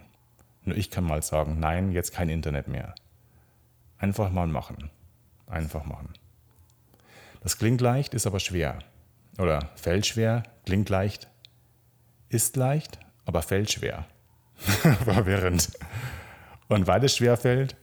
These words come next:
mache ich es jetzt erst einmal die letzten zwei Stunden vor dem Zubettgehen. Ich glaube, in kleinen Schritten muss man erstmal gehen. Wir nehmen uns oft zu viel vor.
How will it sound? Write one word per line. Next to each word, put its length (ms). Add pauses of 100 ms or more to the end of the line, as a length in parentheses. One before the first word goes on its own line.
(520)
mache 340
ich 180
es 160
jetzt 420 (200)
erst 240
einmal 180
die 80
letzten 320
zwei 180
Stunden 600
vor 160
dem 100
Zubettgehen. 600 (1040)
Ich 80
glaube, 200
in 80
kleinen 220
Schritten 280
muss 200
man 100
erstmal 260
gehen. 260 (800)
Wir 160
nehmen 340
uns 320
oft 180
zu 100
viel 220
vor. 440